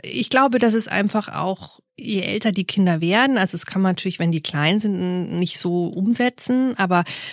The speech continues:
für mich ist es halt total wichtig, dass ich den Kindern erkläre, wenn sie halt bestimmte Dinge nicht dürfen.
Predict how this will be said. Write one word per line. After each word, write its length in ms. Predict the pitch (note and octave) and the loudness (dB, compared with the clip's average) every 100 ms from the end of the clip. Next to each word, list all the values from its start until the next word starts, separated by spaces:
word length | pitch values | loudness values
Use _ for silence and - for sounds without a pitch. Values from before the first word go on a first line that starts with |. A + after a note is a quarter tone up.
| - | -6
für 140 | - | 2
mich 200 | F#3+ B3 | 4 4
ist 120 | B3 | 4
es 160 | A3 - | 0 2
halt 140 | F#3 | 0
total 460 | - - - G#3+ G3+ | -2 -6 -2 0 0
wichtig, 420 | A3 - A3 G#3 | -2 -2 -4 -4
dass 160 | - E3+ | -4 -4
ich 160 | A#3+ - | -4 -4
den 180 | F#3+ E3+ | -4 -4
Kindern 360 | - A3 A3 | -4 -2 -2
erkläre, 1040 | - E3 - F#3 F#3+ G#3+ A#3 A#3 A#3+ B3 B3+ - - - - | -2 -4 -4 0 2 2 2 2 2 4 0 -4 -18 -20 -16
wenn 300 | - E3 G3 | -2 2 4
sie 160 | G3+ F3+ | 4 4
halt 140 | F3 | 2
bestimmte 460 | E3 - F#3+ F3+ E3+ | 0 -2 -2 -2 -2
Dinge 480 | F#3 F#3+ F#3+ F#3+ F#3 _ | 2 4 4 4 0 _
nicht 320 | F3 E3 - | 0 0 -2
dürfen. 600 | F3+ E3+ D#3 - C#3+ C#3 | 2 2 2 -4 -10 -12